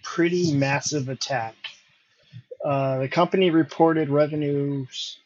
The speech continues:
of forty-four point three three billion dollars in twenty twenty and had five hundred and sixty-nine thousand employees across fifty countries. Now, this made them a huge target for these attackers because they figured,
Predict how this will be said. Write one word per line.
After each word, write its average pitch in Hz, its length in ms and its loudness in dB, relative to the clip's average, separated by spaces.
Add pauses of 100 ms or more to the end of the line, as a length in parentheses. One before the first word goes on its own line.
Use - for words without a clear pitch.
(160)
of 127 320 -4 (420)
forty-four 170 500 2
point 143 400 -4
three 151 200 -2
three 147 200 -4 (140)
billion 156 360 0
dollars 139 400 2
in 131 80 -4
twenty 139 280 -4
twenty 120 560 -8 (340)
and 127 140 -4
had 131 220 0
five 147 300 0
hundred 156 360 -2
and 120 120 -6
sixty-nine 143 560 -4
thousand 143 380 -2
employees 131 440 -4
across 123 380 -10 (180)
fifty 156 360 -4
countries. 127 840 -6 (1600)
Now, 131 160 0
this 151 240 0
made 147 320 2
them 143 320 0
a 131 200 -2
huge 180 1000 -2
target 131 580 0
for 131 200 -6
these 123 720 -2
attackers 127 760 -2
because 131 340 -4
they 131 100 -4
figured, 143 500 -2